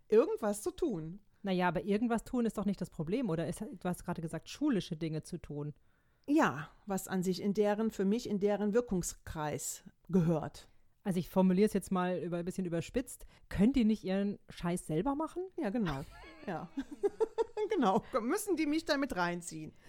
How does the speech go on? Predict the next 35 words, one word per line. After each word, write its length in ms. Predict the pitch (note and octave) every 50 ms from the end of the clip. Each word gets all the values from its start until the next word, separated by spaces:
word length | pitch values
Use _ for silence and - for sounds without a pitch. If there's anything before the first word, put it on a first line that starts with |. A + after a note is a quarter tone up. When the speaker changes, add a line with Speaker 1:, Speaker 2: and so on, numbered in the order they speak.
| - - -
Speaker 2:
Ist 200 | - A3 - - -
das 160 | G3+ F#3+ -
nicht 180 | G#3+ G3+ - -
deren 260 | F#3+ F#3 F#3 A#3 C4
Aufgabe? 600 | A#3+ C#4 C#4+ - - C#4+ C#4+ D4 D4+ E4+ F#4 G4+ - - G#4+ F#4+
Speaker 1:
Ja, 260 | B3 D#3+ - - - _ -
zum 140 | - F#4
Beispiel. 540 | D4+ G#3 - - - - - - - - - -
Also 160 | A3 A3 A3
ich 160 | - G#3+ -
verstehe 380 | - A3+ G#3 - - B3 E4 F#4+
das, 180 | D#4 A#3+ A3+
diese 240 | - A3 G#3+ F#3+ G#3+
Idee, 360 | - - G3+ E3+ F#3 G#3 G#3
dass 180 | G3+ F#3+ F#3 G3
es 140 | F#3+ - -
natürlich 380 | F#3 F3+ - F#3 F3 F3 E3
schneller 360 | - F#3+ G#3+ C4+ E4+ D#4+ A#3+
geht. 260 | F#3 E3 E3+ D#3+ - -
Nur 160 | G3 F#3 F#3
f-, 120 | F3 - - F#3 - - -
warum 480 | - F#3 F#3 E3 D#3 F#3+ A3+ A#3 A3 G3+
nicht 340 | G3 F#3+ F#3 - - - - - _ -
es 180 | G3 F3 - -
auszuprobieren? 1000 | C3 - A#3+ F4+ F#4+ - - F4+ - - D4 A#3+ G3 F3+ F3 D#3+ D3+ D3 D3 D#3
Sie 80 | G3
könnten 420 | - - G3 F#3+ G#3 A3 - G3 F3+
es 160 | F3 - -
ja 140 | F#3+ - -
auch 160 | E3 - F#3+
in 80 | F#3
der 100 | F3+ F3
Schule 300 | E3 - - A#3+ C4 A#3
spielerisch 600 | G#3 - - - B3+ E4 F4+ C4+ E3 D#3 - -
machen. 380 | - D3 C3+ - - C#3 C3+ D#3